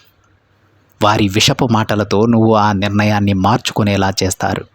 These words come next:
జాగ్రత్త బిడ్డ, నీకంటూ ఒక నిర్ణయం ఉండాలి,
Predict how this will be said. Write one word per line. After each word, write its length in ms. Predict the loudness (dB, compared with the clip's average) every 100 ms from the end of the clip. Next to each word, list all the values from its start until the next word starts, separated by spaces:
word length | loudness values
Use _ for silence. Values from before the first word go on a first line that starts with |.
| _ _ _ _ _ _ _ _ _ _ _
జాగ్రత్త 480 | -6 -4 -4 -6 -6
బిడ్డ, 260 | -4 -4 -4 -6 -8 -18 _ _ _ _ _ _ _ _ _ _
నీకంటూ 600 | -6 0 0 0 -2 0 2
ఒక 180 | 0 -2 -2
నిర్ణయం 440 | -2 -2 0 0 0
ఉండాలి, 420 | -2 -2 -4